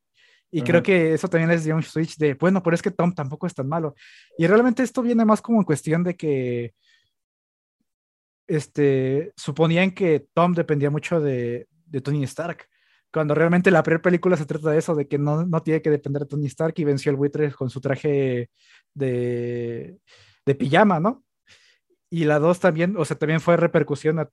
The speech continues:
Speaker 1: a Tony, pero realmente todo el M C U es en base a Tony. O sea, no puedes pedir que, es como, eh, para-, paralelismo ahorita de lo de Dragon Ball. Este, lo que va a pasar en Dragon Ball Super, Super Hero es por la Patrulla Roja, y realmente la Patrulla Roja ha sido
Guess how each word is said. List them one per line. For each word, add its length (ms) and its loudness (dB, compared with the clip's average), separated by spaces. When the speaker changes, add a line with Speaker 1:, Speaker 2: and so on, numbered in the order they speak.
Speaker 1:
a 180 -4
Tony, 280 0
pero 180 0
realmente 360 0
todo 180 2
el 80 2
M 100 2
C 160 -8
U 120 2
es 140 2
en 100 0
base 180 -2
a 60 -4
Tony. 360 0
O 100 -6
sea, 100 -4
no 140 0
puedes 240 6
pedir 320 0
que, 580 0
es 120 0
como, 500 2
eh, 240 6
para-, 300 2
paralelismo 640 2
ahorita 260 -2
de 140 0
lo 200 -4
de 140 -6
Dragon 240 -2
Ball. 180 -2
Este, 640 2
lo 120 0
que 80 2
va 60 6
a 60 2
pasar 240 0
en 100 2
Dragon 160 -2
Ball 120 -2
Super, 200 -8
Super 460 -8
Hero 220 -2
es 120 -4
por 320 -4
la 120 0
Patrulla 320 2
Roja, 260 0
y 60 4
realmente 320 0
la 80 0
Patrulla 260 -2
Roja 240 -4
ha 20 -4
sido 460 -4